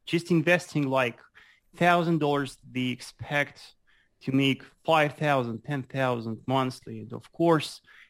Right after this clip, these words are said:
it doesn't work like that. Yes, for some reason, most of the people think that forex trading is like a cash machine. Here, with just one single trade, you can become rich quick. And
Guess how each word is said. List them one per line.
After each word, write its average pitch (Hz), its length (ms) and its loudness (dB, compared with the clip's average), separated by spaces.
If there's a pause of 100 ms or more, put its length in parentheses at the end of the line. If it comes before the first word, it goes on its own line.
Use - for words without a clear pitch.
(100)
it 127 280 0
doesn't 147 480 2
work 123 360 -2
like 110 260 -10
that. 131 340 0 (200)
Yes, 117 540 -6 (140)
for 147 120 -2
some 202 320 2
reason, 190 380 2 (420)
most 190 220 0
of 175 80 -4
the 160 80 2
people 135 300 -6
think 131 460 0
that 113 280 -10
forex 151 300 0
trading 143 360 0
is 117 140 -6
like 117 160 -8
a - 60 -20
cash - 400 -4
machine. 120 680 -8
Here, 151 460 4
with 120 320 0
just 113 260 -10
one 135 300 2
single 117 340 -4
trade, - 400 -6
you - 80 -20 (100)
can 123 280 -10
become 120 380 -6
rich - 260 -8
quick. 107 220 -8 (500)
And 165 420 6